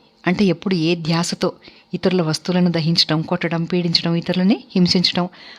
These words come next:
అనే పనుల యందు మనకి ఆసక్తి పుడుతుందో, దయ లేకుండా ఆ ధ్యాసని, ఆ ధ్యానాన్ని, ఆ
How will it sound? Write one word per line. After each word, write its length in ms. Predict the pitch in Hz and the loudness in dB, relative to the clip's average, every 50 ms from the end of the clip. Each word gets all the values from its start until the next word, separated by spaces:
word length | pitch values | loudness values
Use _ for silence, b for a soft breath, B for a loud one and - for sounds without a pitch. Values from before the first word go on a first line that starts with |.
| B B - | B B -2
అనే 140 | 175 190 196 | 0 0 0
పనుల 300 | 202 - 170 160 175 185 | 0 0 0 0 2 2
యందు 320 | 196 190 185 175 165 170 | 2 2 2 2 0 0
మనకి 400 | 160 156 151 156 147 - 151 - 147 | -2 -2 -2 -2 -4 -6 -10 -12 -8
ఆసక్తి 460 | 147 151 160 - - 175 - - 170 | -6 -6 -6 -6 -8 -10 -10 -12 -14
పుడుతుందో, 540 | - - 156 147 - 165 160 170 180 226 403 - b b b b b b b b b b b b b _ _ - - | -10 -10 -10 -8 -6 -4 -4 -2 -2 -2 -4 -6 b b b b b b b b b b b b b _ _ -10 -4
దయ 240 | 165 170 180 185 190 | 0 0 2 2 2
లేకుండా 500 | 190 175 165 - 170 170 175 185 294 440 b b b b b b b - | 2 0 -2 -2 -2 -2 0 0 -2 -4 b b b b b b b -6
ఆ 360 | 156 165 175 196 214 226 - - - - - | -4 -2 0 2 2 0 0 -2 -6 -12 -8
ధ్యాసని, 580 | 170 165 165 160 170 - - 160 156 190 254 381 - - | -4 -2 -2 -2 -2 -2 -2 -2 0 -2 -2 -2 -4 -4
ఆ 140 | 165 170 170 | -2 -2 -2
ధ్యానాన్ని, 680 | 160 156 160 160 156 160 156 156 156 165 190 269 269 - - - | -2 -2 -2 -2 0 0 0 -2 0 0 0 -2 -2 -6 -10 -8
ఆ 140 | 160 165 | -8 -8